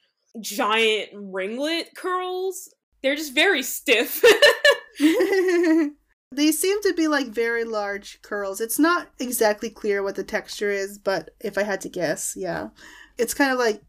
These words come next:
Speaker 2: it depends on how you look at it, I suppose. But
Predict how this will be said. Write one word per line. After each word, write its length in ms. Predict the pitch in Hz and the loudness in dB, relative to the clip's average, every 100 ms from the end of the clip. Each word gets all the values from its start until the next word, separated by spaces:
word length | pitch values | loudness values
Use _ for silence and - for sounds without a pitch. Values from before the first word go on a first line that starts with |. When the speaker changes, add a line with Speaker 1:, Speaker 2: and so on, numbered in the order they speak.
| 240 | -6
Speaker 2:
it 100 | 208 | -4
depends 340 | 214 226 202 | -2 -2 -2
on 120 | 190 | -4
how 280 | 208 180 170 | -4 -4 -4
you 160 | 196 190 | -6 -8
look 200 | 190 170 | -8 -6
at 120 | 165 | -6
it, 120 | 165 | -8
I 80 | 180 | -8
suppose. 440 | - - - - | -12 -10 -12 -12
But 300 | - 175 - | -8 -8 -8